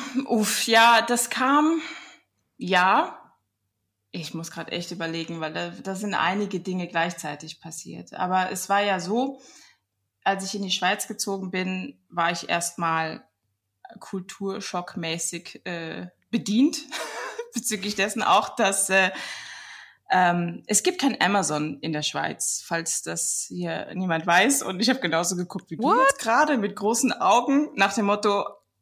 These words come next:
Speaker 1: „Woher kriege ich jetzt meine ganzen Sachen?“
Speaker 2: Ja.
Speaker 1: So, und, ähm, mir ging's genauso. Und dann musste ich erstmal,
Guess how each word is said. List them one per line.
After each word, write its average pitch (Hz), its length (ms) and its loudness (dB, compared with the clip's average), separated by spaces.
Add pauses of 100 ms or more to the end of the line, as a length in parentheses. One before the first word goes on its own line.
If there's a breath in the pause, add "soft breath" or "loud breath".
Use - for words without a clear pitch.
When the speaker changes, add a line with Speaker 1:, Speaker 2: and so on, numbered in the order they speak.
(140)
Speaker 1:
„Woher 226 800 4
kriege 240 280 0
ich 226 80 0
jetzt 220 160 -2
meine 190 180 2
ganzen 190 300 2
Sachen?“ 190 480 2 (560 loud breath)
Speaker 2:
Ja. 208 140 -6
Speaker 1:
So, 254 420 2 (120)
und, 240 420 4
ähm, 233 400 4
mir 302 120 6
ging's 330 280 2
genauso. 247 720 4
Und 247 180 2
dann 240 120 4
musste 262 260 2
ich - 140 -4
erstmal, 233 460 2